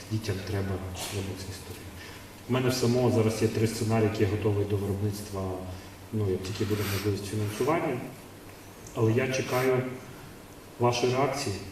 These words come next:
ваших запитань. Я сам собі хочу дати право потратити гроші, які вистачить на танк, чи вилікувати там сотні людей, чи зробити там милиці десяткам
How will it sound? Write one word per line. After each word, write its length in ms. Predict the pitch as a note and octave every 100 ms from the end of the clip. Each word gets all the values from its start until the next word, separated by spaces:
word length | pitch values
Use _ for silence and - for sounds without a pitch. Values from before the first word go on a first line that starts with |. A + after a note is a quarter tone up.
| -
ваших 300 | G#2+ G#2+ G#2
запитань. 520 | G#2+ G#2+ G2+ C3 A#2+ - - -
Я 60 |
сам 240 | A2+ D3+ B2
собі 180 | B2 A#2
хочу 420 | A#2+ B2+ A#2 A2+ G#2+ - - - - - -
дати 540 | A2+ A2+ A2+ A#2 G#2+ -
право 540 | C3 C3+ A#2 G#2+ - - - - - -
потратити 480 | A#2 A#2+ A#2 A2+ A2+
гроші, 360 | G#2+ B2+ B2
які 220 | A2 - A#2
вистачить 520 | A#2 A#2 G#2+ G#2+ A2
на 120 | G#2+
танк, 400 | - C3 C3+ C3+ - - - - - - - -
чи 120 | - A#2
вилікувати 600 | A#2 A#2 - A2 G#2+ G#2
там 360 | G#2+ G#2+ G#2+ G2+ F#2+ - - -
сотні 260 | A#2 A#2
людей, 400 | G#2+ G#2+ A#2+ G#2+ - - - - - -
чи 60 | -
зробити 320 | G#2 G#2 A2
там 140 | G#2 G#2+
милиці 400 | A2+ A#2+ A2+ - F#2 - - - - -
десяткам 420 | A2 G#2 G#2 -